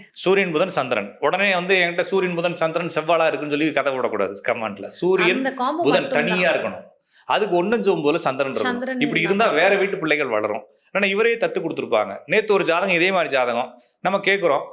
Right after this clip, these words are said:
Speaker 1: "சார் என்ன சார் உங்களுக்கு இப்படி இருக்குன்னா?" "எனக்கு க-, கல்யாணம் ஆயிடுச்சு சார், ரெண்டு பிள்ளை இருக்குங்கிறாங்க." அப்ப யாரு என்ன, என்ன வந்து எங்க மாமா வீட்டுக்கு தத்து கொடுத்துருந்தாங்க.
Speaker 2: ஓகே. ஒண்ணு இப்படி இருக்கும்,
Speaker 1: ஏதோ
Speaker 2: இல்லாட்டி
Speaker 1: ஒண்ணு
Speaker 2: இந்த மாதிரி
Speaker 1: குடும்பத்துல,
Speaker 2: ஒரு விஷயம்.
Speaker 1: ஓகேங்களா? அப்ப இல்லன்னா என் ஒய்ஃப் வந்து தத்து கொடுத்த பிள்ளை தான்.
Speaker 2: ம்.
Speaker 1: புரிஞ்சுக்கிட்டீங்களா? அப்ப ஒரு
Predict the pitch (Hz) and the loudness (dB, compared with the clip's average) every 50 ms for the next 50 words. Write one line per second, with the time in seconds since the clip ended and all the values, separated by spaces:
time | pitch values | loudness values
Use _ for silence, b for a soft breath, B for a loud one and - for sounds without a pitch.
0 | B B B - - 185 185 180 170 180 202 180 185 185 170 165 160 156 143 143 | B B B -2 0 2 2 2 0 0 0 0 0 0 0 0 0 -2 -4 -4
1 | 139 147 147 170 190 202 190 175 180 175 175 - 165 143 - 147 147 180 185 180 | -6 -4 -4 -4 -2 -2 -2 -2 -2 -2 -2 -2 -2 0 0 -2 0 0 0 0
2 | 175 156 139 - 156 170 151 151 - - - 139 139 135 127 113 - 113 107 104 | 0 -2 -2 -2 -2 -2 -2 -2 -4 -6 -2 0 2 2 2 0 -4 -6 -6 -6
3 | 98 92 92 101 - 135 170 170 160 156 170 185 190 180 165 139 135 135 170 196 | -6 -6 -6 -6 -6 -2 0 0 2 2 2 0 0 0 -2 -4 -4 -2 -2 0
4 | 170 147 147 160 190 202 214 196 165 160 160 185 196 170 151 135 135 139 156 175 | 0 0 0 0 -2 -2 0 0 0 0 0 0 0 0 0 2 2 2 2 2
5 | 165 143 127 131 127 - 117 - 131 120 110 117 110 101 101 95 92 90 90 87 | 0 -2 -2 -4 -4 -6 -6 -6 -6 -10 -10 -10 -10 -10 -8 -8 -10 -10 -12 -18
6 | 90 _ _ _ _ - - - _ _ 202 202 190 - - - _ _ 185 208 | -20 _ _ _ _ -12 -12 -12 _ _ -14 -14 -14 -16 -20 -20 _ _ -8 -6
7 | 226 262 320 339 285 - - 311 311 302 302 - - 370 440 - 320 254 269 285 | -4 -2 -2 -2 -4 -4 -4 -2 -2 -2 -2 -2 2 2 4 4 4 6 6 6
8 | 277 233 208 - 240 - 214 233 233 214 - - - 107 107 107 - - 135 139 | 6 6 4 2 2 2 4 4 4 4 4 4 2 2 0 -2 -2 -2 0 0
9 | 139 139 151 147 131 151 - 190 190 202 208 214 240 214 185 170 180 220 269 240 | 0 2 2 2 2 2 2 4 4 4 4 4 2 2 4 6 6 4 4 4
10 | 208 214 196 196 190 180 165 - 202 190 170 151 151 135 117 113 104 95 95 90 | 2 2 2 2 2 0 -2 0 0 -2 0 -2 -4 -4 -2 -2 -2 -2 -2 -2
11 | 95 - - _ _ _ 247 226 220 220 220 220 208 202 196 - - - - _ | -4 -6 -12 _ _ _ -20 -18 -16 -16 -14 -12 -12 -14 -14 -14 -18 -20 -6 _
12 | - 131 139 123 104 110 147 151 127 127 147 185 233 247 B B B B B B | -2 -2 -2 -4 -4 0 0 0 2 2 2 0 0 0 B B B B B B
13 | B B - 135 170 202 214 208 | B B 0 2 4 4 2 2